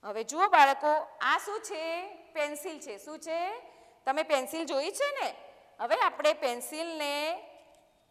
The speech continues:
આ શું છે? સંચો છે. પેન્સિલ છોલવા માટેનો સંચો. તો આપણે આ પેન્સિલને આમ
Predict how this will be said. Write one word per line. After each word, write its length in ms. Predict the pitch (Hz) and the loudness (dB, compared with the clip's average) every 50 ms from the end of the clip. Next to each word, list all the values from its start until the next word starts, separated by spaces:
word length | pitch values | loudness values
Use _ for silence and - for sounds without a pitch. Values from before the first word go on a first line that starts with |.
| _ _ _ _ _ _ _ _ _ _ _ _ _ _ _ _ _ _ _ _ _ _ _ _ _ _ - | _ _ _ _ _ _ _ _ _ _ _ _ _ _ _ _ _ _ _ _ _ _ _ _ _ _ -6
આ 140 | - 262 277 | -4 -4 -2
શું 180 | - 359 415 | -2 -4 -6
છે? 280 | 415 - 403 339 349 403 | -6 -4 -4 -2 -2 -2
સંચો 500 | 359 - - 349 349 359 359 359 320 285 | -2 -2 -2 -2 -2 -2 -4 -2 -2 -2
છે. 160 | 254 - 196 | -2 -4 -12
પેન્સિલ 680 | - - - - - 247 240 240 247 - 302 320 339 | -14 -16 -12 -6 -6 -6 -6 -6 -8 -10 -8 -8 -8
છોલવા 420 | 339 - 370 277 247 240 240 269 277 | -8 -4 -4 -4 -2 0 2 2 2
માટેનો 560 | 277 269 254 247 - 262 262 262 262 269 285 311 349 494 605 - - - - - - - - | 2 2 0 0 -2 -4 -4 -4 -2 0 2 2 2 2 2 -2 -6 -14 -18 -20 -10 -2 2
સંચો. 340 | 339 359 370 359 392 330 | 2 2 2 0 -2 -2
તો 120 | 285 - 311 | -2 0 0
આપણે 420 | - - 202 240 - - 285 269 | 2 2 2 2 2 0 0 0
આ 80 | 285 269 | 0 0
પેન્સિલને 520 | 262 302 285 277 277 285 - 294 294 302 | 0 0 -2 -2 -4 -8 -8 -8 -4 -2
આમ 400 | 285 262 254 262 269 277 320 381 | -2 0 0 0 2 0 0 -2